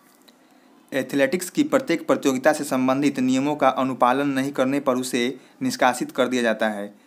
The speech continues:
यानी कि जो गेम होता है एथलेटिक्स का, उसमें बहुत सारे नियम बनते हैं। और खिलाड़ी के रूप में अगर आप उस नियम को पालन नहीं कर रहे हैं और अगर आप दोषी पकड़े जाते हैं, तो आपको क्या कर दिया जाएगा, गेम से बाहर कर दिया जाएगा। तो एथलेटिक्स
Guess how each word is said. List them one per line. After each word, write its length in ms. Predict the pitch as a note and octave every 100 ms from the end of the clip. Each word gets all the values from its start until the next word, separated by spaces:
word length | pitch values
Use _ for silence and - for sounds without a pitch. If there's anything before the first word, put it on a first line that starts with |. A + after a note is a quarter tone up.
| _ _
यानी 180 | A2 B2
कि 100 | B2+
जो 160 | B2 B2
गेम 220 | B2+ C#3+
होता 200 | C3 B2+
है 80 | B2
एथलेटिक्स 380 | B2 A#2+ C#3+ C#3
का, 160 | A#2+
उसमें 220 | A#2 C3 B2
बहुत 140 | B2
सारे 140 | C3
नियम 260 | C3 C3+ B2
बनते 280 | A#2 A2 A2
हैं। 220 | G#2+ G#2+ - _ _ C#3
और 120 | B2+
खिलाड़ी 280 | C3+ A#2+ C3+
के 80 |
रूप 140 | C#3 C3+
में 100 | C3+
अगर 140 | C3
आप 120 | C3
उस 100 | C3 B2+
नियम 220 | C3 C#3
को 100 | C#3
पालन 300 | A2 B2+ C3+
नहीं 200 | C3 C#3+
कर 180 | C#3+ B2
रहे 160 | B2
हैं 260 | A#2+ B2+ - - - -
और 120 | B2
अगर 120 | A#2+ B2
आप 160 | B2
दोषी 260 | B2 B2 D3
पकड़े 220 | G#2+ C3+
जाते 240 | B2+ A#2+
हैं, 80 | C3
तो 80 | B2+
आपको 140 | B2
क्या 100 | C3
कर 120 | B2+ C3
दिया 120 | C3
जाएगा, 200 | C3 B2
गेम 140 | B2+
से 260 | B2 E3+ G3 - _ A2+
बाहर 280 | A2+ A#2
कर 140 | A#2+ A#2+
दिया 160 | A#2+
जाएगा। 360 | A2 G#2 G#2+ G#2+ A2 _ _ _ _ -
तो 200 | A2+ A2
एथलेटिक्स 420 | A#2 A#2+ A2+